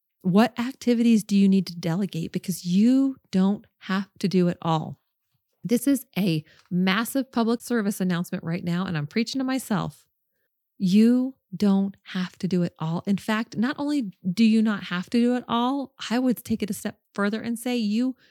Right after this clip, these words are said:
shouldn't do it all. Why? Because when you do it all, then you're completely stressed and you're completely frazzled and running on empty. Everybody gets what's left of you instead of what's the best of you. You want to bless people, not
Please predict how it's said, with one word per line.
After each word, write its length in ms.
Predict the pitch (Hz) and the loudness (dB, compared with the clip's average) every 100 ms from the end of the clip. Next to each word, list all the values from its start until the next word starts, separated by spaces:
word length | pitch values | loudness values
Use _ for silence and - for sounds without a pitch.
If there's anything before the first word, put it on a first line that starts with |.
| _ | _
shouldn't 720 | - - - 277 311 285 226 - _ | -16 -8 -2 0 2 -2 -6 -14 _
do 160 | 226 208 | 2 2
it 140 | 196 | 2
all. 280 | - 180 165 147 | -2 -2 -2 -2
Why? 360 | 151 175 233 | -4 -2 -2
Because 320 | 254 226 196 | -2 -2 -2
when 180 | 175 160 | -2 -2
you 140 | 151 151 | -2 -2
do 160 | 156 | 0
it 80 | 185 | 0
all, 360 | 277 302 269 262 - - _ | 0 0 -2 -6 -14 -20 _
then 120 | 185 | -4
you're 100 | 180 | -2
completely 460 | 160 165 - - 247 | -2 -4 -4 -4 -4
stressed 480 | - 240 247 240 - | -4 -4 -4 -6 -6
and 100 | 175 | -4
you're 100 | 156 | -2
completely 400 | 165 151 185 - | -4 -4 -4 -4
frazzled 580 | - 262 254 254 247 233 - - - _ | -6 -4 -2 -2 -4 -6 -14 -20 -20 _
and 260 | 170 165 156 - | -2 -2 -4 -8
running 420 | 165 160 202 262 | -4 0 0 0
on 120 | 277 | -2
empty. 480 | 311 311 185 185 214 _ _ | -4 -2 0 0 -2 _ _
Everybody 360 | 170 180 190 240 | -2 0 2 0
gets 220 | 262 254 | 0 -4
what's 220 | 262 262 | -8 -6
left 240 | 269 269 - | -6 -6 -4
of 80 | 202 | 0
you 160 | 190 | 0
instead 360 | - 190 - 175 | 0 -4 -2 -2
of 80 | 165 | 0
what's 300 | 160 - - _ - | -4 -6 -10 _ -8
the 80 | |
best 320 | 185 175 - - _ _ _ _ | -2 -2 -4 -14 _ _ _ _
of 200 | 160 156 | 0 0
you. 400 | 175 160 - - _ _ _ _ _ - | -2 0 -2 -8 _ _ _ _ _ -4
You 320 | 180 208 233 | 2 4 4
want 300 | 233 233 - | 2 -2 -4
to 200 | 233 185 | -2 -2
bless 540 | 170 190 208 269 - | 0 2 2 0 -4
people, 580 | - 214 196 160 160 170 _ - | -2 -2 0 -2 -2 -6 _ -2
not 460 | 190 180 196 - | 0 0 -2 -8